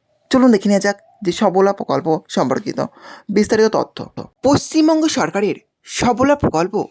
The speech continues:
কিশোরীদের জন্য একটি অন্যতম সরকারি প্রকল্প, যা তাদের জীবনে স্বনির্ভরতা ও সমৃদ্ধি আনতে প্রতিশ্রুতিবদ্ধ। এই প্রকল্পটি শুধুমাত্র আর্থিকভাবে পিছিয়ে পড়া বা গ্রামীণ অঞ্চলের মেয়েদের জন্য নয়, বরং তাদের শিক্ষা,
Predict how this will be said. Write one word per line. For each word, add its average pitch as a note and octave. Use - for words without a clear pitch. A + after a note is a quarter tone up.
কিশোরীদের C4
জন্য F#3
একটি G3
অন্যতম C4+
সরকারি C#3+
প্রকল্প, -
যা A3
তাদের B3+
জীবনে F#3
স্বনির্ভরতা G3+
ও G3
সমৃদ্ধি G#3
আনতে D#3
প্রতিশ্রুতিবদ্ধ। -
এই C#4+
প্রকল্পটি A#3+
শুধুমাত্র A#3+
আর্থিকভাবে F3
পিছিয়ে G3
পড়া G3
বা D#3
গ্রামীণ G3+
অঞ্চলের E3
মেয়েদের D#3+
জন্য D#3
নয়, C3+
বরং A3+
তাদের A#3
শিক্ষা, G#3